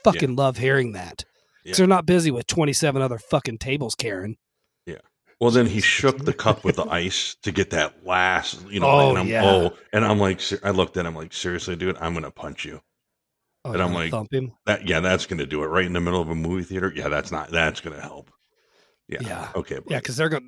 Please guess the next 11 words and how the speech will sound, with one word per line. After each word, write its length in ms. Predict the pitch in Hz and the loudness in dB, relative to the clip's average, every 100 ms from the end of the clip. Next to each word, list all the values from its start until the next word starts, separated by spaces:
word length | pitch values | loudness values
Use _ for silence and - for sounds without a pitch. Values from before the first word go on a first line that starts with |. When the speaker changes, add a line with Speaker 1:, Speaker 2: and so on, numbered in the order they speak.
| 117 | -14
Speaker 1:
yeah, 200 | 139 101 | -12 -10
you're 160 | 101 | -10
gonna, 360 | 123 117 107 90 | -8 -10 -10 -14
that's 180 | 151 131 | -12 -10
gonna 140 | 135 113 | -10 -10
magically 460 | 117 117 - 110 | -8 -8 -8 -12
get 240 | 107 117 - | -10 -10 -10
you 100 | 104 | -10
a 60 | |
fucking 480 | - 127 - 104 101 _ | -10 -10 -10 -14 -16 _
red, 280 | - 143 131 | -8 -6 -6